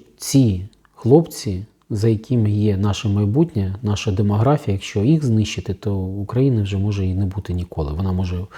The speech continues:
просто не відродитись чи відродитись через тисячі років. Я вважаю, цього допустити не можна. Ну, для цих хлопців, вони повинні розуміти, вони можуть бути мобілізовані фактично от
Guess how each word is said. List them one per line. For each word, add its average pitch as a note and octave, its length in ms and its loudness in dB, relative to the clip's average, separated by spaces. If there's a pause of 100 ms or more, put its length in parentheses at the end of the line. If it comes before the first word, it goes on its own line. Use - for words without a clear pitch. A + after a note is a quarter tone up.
(160)
просто C#3 320 2
не A2 120 2
відродитись A2+ 540 2
чи - 140 -4
відродитись G#2+ 500 -2
через G2+ 300 -6 (420)
тисячі A#2 440 0
років. D#2+ 400 -4 (440)
Я B2+ 200 6
вважаю, A#2 320 2
цього C#3 280 4
допустити - 520 -4
не G#2+ 80 0
можна. E2+ 380 -4
Ну, A#2+ 180 2
для A#2 180 2
цих G#3 220 4
хлопців, D3+ 400 0 (320)
вони C#3 180 4
повинні B2+ 320 2
розуміти, A#2 480 2
вони D#3 220 2
можуть C3 360 2
бути A2 220 0
мобілізовані A2 680 2
фактично F#2+ 560 -4
от F#2+ 60 -6